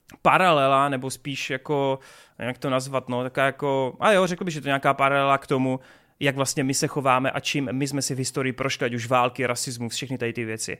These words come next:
A o to víc mě potom těší, že když to jako se ukončí velice organicky a ne nějak jako přehnaně,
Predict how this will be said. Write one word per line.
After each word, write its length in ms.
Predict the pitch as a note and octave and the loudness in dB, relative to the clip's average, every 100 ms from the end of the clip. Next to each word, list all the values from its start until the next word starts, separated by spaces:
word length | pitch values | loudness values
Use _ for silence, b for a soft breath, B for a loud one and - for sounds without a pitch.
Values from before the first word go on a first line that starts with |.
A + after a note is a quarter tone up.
| B B B B - | B B B B 2
A 320 | C3+ C3+ - | 4 4 2
o 60 | E3+ | 0
to 180 | F#3 | 2
víc 300 | D3+ C3+ C3+ | 0 -6 -8
mě 100 | D3 | -6
potom 240 | C3+ C#3+ C#3 | -6 -4 -4
těší, 320 | D3 - C#3 | -4 -4 -4
že 120 | C#3+ | -4
když 180 | C3 C3+ | -4 -4
to 100 | D#3 | -4
jako 340 | C3 C3 B2 - | -4 -2 -4 -4
se 140 | - | -6
ukončí 680 | E3 D#3+ F#3 D#3 C3 B2+ - | -6 -2 -2 -2 -4 -6 -6
velice 280 | C3+ C3 - - | -6 -4 -4 -4
organicky 800 | D3+ D#3 E3+ C#3+ B2+ - A#2 B2 - | -4 0 0 0 -4 -6 -8 -8 -6
a 100 | B2 | -2
ne 180 | B2+ | -2
nějak 220 | C3 C3 B2 | 0 -2 -2
jako 180 | B2 | -6
přehnaně, 680 | C3+ - C3+ D3 B2+ A2 B2 | -8 -4 -2 -2 -2 -2 -4